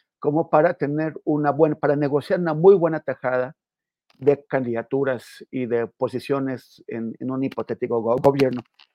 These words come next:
Como ese hipotético, eh, hipotético gobierno se ve bastante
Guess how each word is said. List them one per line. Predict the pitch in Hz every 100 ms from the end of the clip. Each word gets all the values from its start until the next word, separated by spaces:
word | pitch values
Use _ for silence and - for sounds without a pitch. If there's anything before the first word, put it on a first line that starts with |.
| _
Como | 190 202
ese | 196 220
hipotético, | - 196 185 185 147 -
eh, | 156
hipotético | - - 143 160 170 160
gobierno | 151 151 180 156 120
se | -
ve | 127 143
bastante | 135 - 151 147 - 143